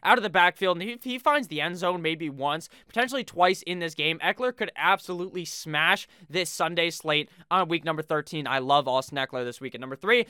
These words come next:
we have Big Dick Nicholas Chubb at the Tennessee Titans. Nick Chubb has been even out receiving Kareem Hunt as of recently. That's why Kareem Hunt has kinda gotten skedaddled outside of the top twelve. Now, I don't think that he's a terrible play this week at all.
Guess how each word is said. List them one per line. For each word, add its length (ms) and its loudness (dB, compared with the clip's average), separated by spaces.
we 80 0
have 160 4
Big 220 2
Dick 180 4
Nicholas 400 0
Chubb 380 4
at 260 6
the 100 -6
Tennessee 440 -4
Titans. 400 -4
Nick 200 0
Chubb 360 2
has 260 2
been 320 0
even 420 0
out 240 6
receiving 480 -6
Kareem 360 -8
Hunt 260 -4
as 220 -2
of 100 -8
recently. 300 -8
That's 200 -6
why 140 0
Kareem 320 -8
Hunt 220 -4
has 120 -12
kinda 220 -8
gotten 240 -4
skedaddled 560 -2
outside 320 2
of 80 0
the 60 -10
top 260 0
twelve. 300 4
Now, 100 0
I 80 2
don't 260 -2
think 220 -4
that 160 2
he's 140 -6
a 60 -6
terrible 360 0
play 220 -2
this 200 -8
week 220 -8
at 160 -2
all. 300 2